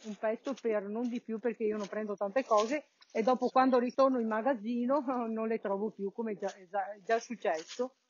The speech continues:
Non si trovano più. Un'altra camicia particolare per chi non ama le camicie lunghe. Guardate che meraviglia.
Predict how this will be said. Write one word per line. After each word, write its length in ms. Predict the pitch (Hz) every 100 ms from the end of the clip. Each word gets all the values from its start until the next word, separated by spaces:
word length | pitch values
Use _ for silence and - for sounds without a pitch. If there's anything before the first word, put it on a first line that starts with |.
| _ _ _ _ _ _ _ _ -
Non 120 | 240
si 160 | 233 254
trovano 440 | 226 208 233 220
più. 260 | 208 185 165 _ _ - - _ _ _ _ _ _ _ _
Un'altra 440 | - 453 381 403 508
camicia 360 | 523 392 349 440
particolare 680 | 427 427 440 - 277 285
per 120 | 349 370
chi 140 | 349
non 160 | 339 302
ama 200 | 285 349
le 100 | 381
camicie 360 | 339 302 370
lunghe. 480 | 311 254 208 185 175 _ _ _ _ _ _ _
Guardate 340 | - 254 277 381
che 120 | 415
meraviglia. 720 | 381 392 269 226 202 185 175